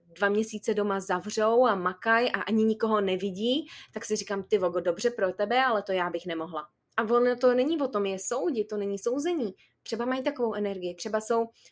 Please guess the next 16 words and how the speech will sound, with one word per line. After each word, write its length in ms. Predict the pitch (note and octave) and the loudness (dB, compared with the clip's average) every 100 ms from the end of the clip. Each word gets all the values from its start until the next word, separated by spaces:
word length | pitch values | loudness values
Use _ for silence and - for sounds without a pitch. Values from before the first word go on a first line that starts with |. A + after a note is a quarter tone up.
| - | -10
manifesting 560 | F3 A3 B3 C4 C4+ | -8 -4 -4 -4 -6
generators 680 | C#4 D4 D4+ C#4+ C4+ G#3 F3+ | -4 -2 -2 -2 -2 -2 -2
nebo 160 | F#3 G3 | -4 -4
generators 680 | G#3+ C#4 E4 D#4+ D4 B3+ A#3 | -4 -2 0 -2 -2 -4 0
v 160 | A#3+ | 0
human 200 | A3+ A3+ | 2 2
design 400 | A3 G#3+ G3+ E3 | 2 2 0 -2
a 100 | - | -4
takhle 220 | A#3+ C#4+ | -4 -2
pracujou, 560 | C#4+ D4+ C#4+ E4+ D4 F3 | 0 0 0 0 0 -2
ať 160 | - A3+ | -8 -10
pracujou, 420 | C4 B3+ B3+ A#3 - | -6 -6 0 -2 -2
ale 140 | F3+ | -10
to 100 | F3+ | -8
nejsem 340 | F#3 F3+ F3+ E3+ | -8 -8 -10 -12
já. 140 | D#3 | -14